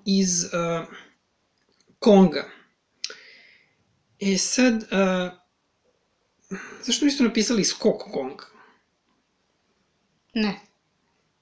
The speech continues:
Speaker 1: Da, da, da li, da li su oni ljudi svesni da postoje dva Konga?
Speaker 2: Da, da. I mean, možda, ne znam. Neću da
Speaker 1: To su
Speaker 2: pretpostavljam.
Speaker 1: sjajni.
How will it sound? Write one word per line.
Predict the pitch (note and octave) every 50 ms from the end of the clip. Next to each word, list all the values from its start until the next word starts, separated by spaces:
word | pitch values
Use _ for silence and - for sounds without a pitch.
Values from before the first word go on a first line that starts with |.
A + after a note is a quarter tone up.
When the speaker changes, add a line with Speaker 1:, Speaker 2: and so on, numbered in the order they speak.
| _ _ _ _
Speaker 1:
Da, | - F#3 F3+ F3+ E3+ E3+ - -
da, | D3+ D3+ D3+ D#3+ F3 F#3 - -
da | D#3 E3 E3+ F3+
li, | G3+ G#3+ G3+ G3
da | F#3 F#3+ G3
li | G#3 G3+
su | G3 - -
oni | A3 G#3+ G#3
ljudi | G#3+ G#3+ G#3 G3+
svesni | F#3+ - G3+ G3+ G3 G3 G#3+ G3
da | F#3+ F3+
postoje | - - F3+ - - G3 F#3+
dva | E3+ E3 F#3 G#3+ F3+ - -
Konga? | - C#3+ B2 - A3+
Speaker 2:
Da, | G#3+ G#3+ A3+ A3 G#3+ G#3 G3+ F#3
da. | F3+ D#3+ - - _ _ _ _ _ _ _ _ _ _ _ _ _ _ _ _ - - - A3
I | G#3+
mean, | G#3+ G3+ F#3+ - - - - -
možda, | A3 A#3+ B3 A#3+ A3+ F#3+ - - -
ne | G#3+ G#3+ A3 B3 D#4+
znam. | B3 - - - - - - - - - - - C5 - - - - - - - - - - - - - -
Neću | G3+ G3 G3 - A3
da | G3 G3
Speaker 1:
To | F#3+ -
su | -
Speaker 2:
pretpostavljam. | A#3+ B3+ C#4+ D4+ - - B3 A3+ A3 - - A3 G3 F#3+
Speaker 1:
sjajni. | G3 G3 G3+ G3 F#3+ F#3 F3+ F#3 F3+ F3+ F3 E3+